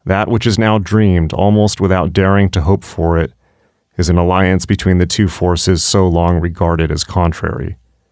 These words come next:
And there is good ground for desiring it,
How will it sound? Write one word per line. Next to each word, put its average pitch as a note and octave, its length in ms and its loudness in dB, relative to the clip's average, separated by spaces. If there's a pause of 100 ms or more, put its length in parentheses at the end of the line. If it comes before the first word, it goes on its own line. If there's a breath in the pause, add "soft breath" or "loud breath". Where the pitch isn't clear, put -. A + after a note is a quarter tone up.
(520)
And F#2 120 2
there F2 120 2
is F2+ 100 0
good F#2+ 260 0
ground G#2+ 360 2
for F#2 120 0
desiring D#2 580 -2
it, D2+ 180 -4